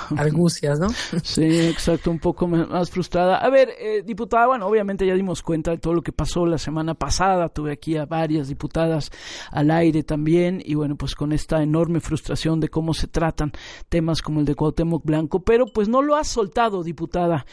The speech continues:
Speaker 1: ¿En qué va?
Speaker 2: No, a-, ayer presenté a la Jucopo. Quiero comentarte que soy la única coordinadora entre todos los partidos que están en la Cámara,
Speaker 1: Ujú.
Speaker 2: mujer.
Speaker 1: Ujú.
Speaker 2: Ayer, eh, milagrosamente no fueron ningunas vicecoordinadas, que solo son dos, solo llegó una, Noemí Luna.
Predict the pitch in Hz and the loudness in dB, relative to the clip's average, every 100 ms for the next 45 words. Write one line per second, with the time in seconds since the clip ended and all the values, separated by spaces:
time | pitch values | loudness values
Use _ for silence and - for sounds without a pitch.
0 | - - - 196 240 220 170 - - _ | -20 -16 -6 0 2 2 0 -6 -16 _
1 | _ _ _ _ - - 214 208 247 277 | _ _ _ _ -16 -10 -2 2 2 0
2 | 180 180 175 190 180 233 269 277 196 175 | 0 -2 0 -2 2 0 0 -2 -2 -2
3 | 196 175 165 - 180 196 190 208 220 202 | -2 -2 -4 -2 -2 -2 -6 -6 -4 -6
4 | 165 165 180 156 185 175 156 180 190 - | -6 -6 -8 -6 -4 -2 0 -2 -4 -4
5 | 151 143 127 - 147 147 147 151 156 165 | -4 -4 -6 -8 -8 -8 -8 -4 -2 -2
6 | 156 147 160 160 - 147 156 151 - 139 | -6 -4 -2 -2 -4 -6 -2 -4 -4 -6
7 | - 147 143 156 170 170 147 - - - | -6 -6 -6 -6 -4 -4 -6 -8 -16 -8
8 | 151 170 160 185 220 _ _ _ - 151 | -2 0 2 2 0 _ _ _ -10 -6
9 | 160 180 233 - 165 165 175 185 180 175 | -4 -4 -6 -2 0 4 4 2 -2 0
10 | 160 151 151 160 156 151 165 165 151 156 | 2 2 2 0 0 0 0 0 -2 -2
11 | 147 151 147 147 143 - 147 147 147 131 | -2 -2 -2 -2 -4 -2 -2 0 -2 -4
12 | 135 - 147 151 143 156 143 - 151 - | -6 -6 0 2 4 2 0 -4 -4 -4
13 | 135 147 156 196 208 151 139 143 160 185 | -2 0 0 0 -2 -2 0 0 0 2
14 | 226 - 180 160 139 135 139 143 151 135 | 2 0 0 0 0 0 -2 -2 -4 -4
15 | 131 131 135 147 180 190 185 | -6 -8 -6 0 2 2 2